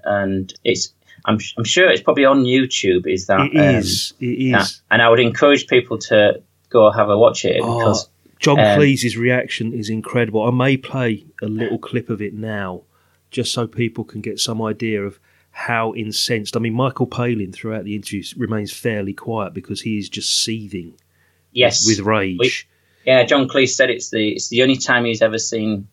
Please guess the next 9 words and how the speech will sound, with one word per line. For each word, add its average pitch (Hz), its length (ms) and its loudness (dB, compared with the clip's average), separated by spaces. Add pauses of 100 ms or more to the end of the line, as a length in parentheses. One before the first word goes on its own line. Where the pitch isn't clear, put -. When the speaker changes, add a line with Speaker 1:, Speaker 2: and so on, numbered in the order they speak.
(120)
Speaker 1:
Michael 113 360 -2
Palin 107 480 4
come 101 240 -4
close 101 360 -2
to - 120 0
actually 95 260 -2
losing 101 320 0
his 95 120 0
temper. 110 420 -2